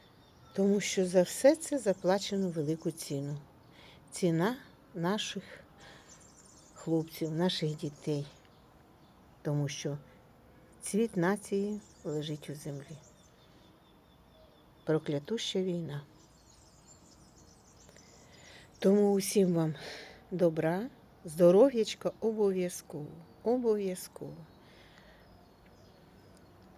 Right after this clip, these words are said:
Нашим хлопцям наша дяка, тому що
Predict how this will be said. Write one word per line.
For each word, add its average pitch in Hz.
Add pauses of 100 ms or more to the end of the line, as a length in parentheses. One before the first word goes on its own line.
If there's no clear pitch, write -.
(1080)
Нашим 170
хлопцям 185 (1000)
наша 165 (1120)
дяка, 147 (520)
тому 147
що 151